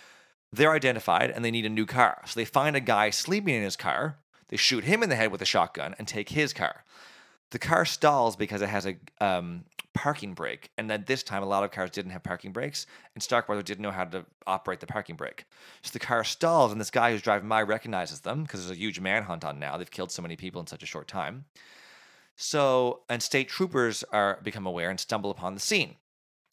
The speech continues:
There's a huge car chase. What's-her-nibs, Carol, gets out of the car and says, "Oh my God, he's trying to kill me," and basically just starts to plead the victim.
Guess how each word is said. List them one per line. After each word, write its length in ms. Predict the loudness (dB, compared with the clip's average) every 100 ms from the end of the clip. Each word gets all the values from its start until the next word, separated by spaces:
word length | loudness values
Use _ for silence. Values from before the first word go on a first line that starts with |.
| -12
There's 140 | -10 -10
a 40 |
huge 340 | -6 -6 -6
car 240 | 0 2 2
chase. 420 | -2 -8 -8 -10 -14 _
What's-her-nibs, 640 | 0 0 -2 -2 -2 -4 -2
Carol, 380 | 0 2 0 -4
gets 200 | -6 2
out 140 | 2
of 60 | 2
the 60 |
car 280 | 0 2 2
and 80 | 0
says, 140 | -4 0
"Oh 100 | 2
my 100 | 4
God, 160 | 4 4
he's 140 | 2
trying 200 | 2 2
to 60 | 0
kill 200 | -2 -2
me," 120 | -2
and 80 | -2
basically 320 | -4 -4 -8 -8
just 140 | -8
starts 200 | -6 -6
to 80 | -6
plead 200 | -6 -4
the 60 |
victim. 420 | -4 -4 -2 -4